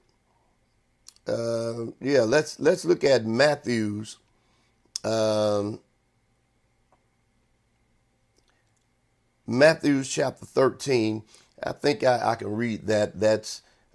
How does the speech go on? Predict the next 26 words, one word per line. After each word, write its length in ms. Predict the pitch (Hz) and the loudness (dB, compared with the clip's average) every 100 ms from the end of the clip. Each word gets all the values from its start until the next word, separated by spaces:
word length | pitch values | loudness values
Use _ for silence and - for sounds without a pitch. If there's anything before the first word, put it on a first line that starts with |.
| - | -6
um, 540 | 101 104 98 92 87 - | -4 -2 -2 -4 -10 -4
that 400 | 101 110 107 - | 2 2 0 -4
may 280 | 113 120 113 | 0 2 2
be, 440 | 110 107 104 101 _ _ _ - | -2 -4 -4 -8 _ _ _ -8
uh, 260 | 95 87 - | -6 -6 -4
there's 320 | 107 113 101 | 0 2 0
a 200 | 107 110 | -4 -6
little 280 | - 120 131 | -4 4 4
more 460 | 123 123 120 110 - _ _ - | 6 6 6 4 0 _ _ -6
in 260 | 104 98 | -4 -2
detail 540 | 113 131 - 127 110 104 | 0 0 0 0 2 0
on 140 | 101 | 2
one 200 | 120 113 | 4 4
of 140 | 107 | 4
them, 220 | 104 104 - _ _ - | 0 -6 -10 _ _ -8
but 240 | 98 110 | 0 2
I 100 | 110 | 2
think 300 | - 131 107 | 2 0 2
this 220 | 113 - | -2 -2
one 120 | 107 | -4
will 80 | 104 | -6
be, 400 | 95 113 110 107 - _ _ - | -4 -4 -2 -4 -10 _ _ -8
uh, 260 | 104 98 - | -4 -4 -6
suffice, 800 | - 117 - 110 110 113 - - _ _ _ | -6 -6 -4 -2 -2 -4 -10 -16 _ _ _
uh, 120 | - - | -8 -6
uh, 280 | - 110 | -6 -6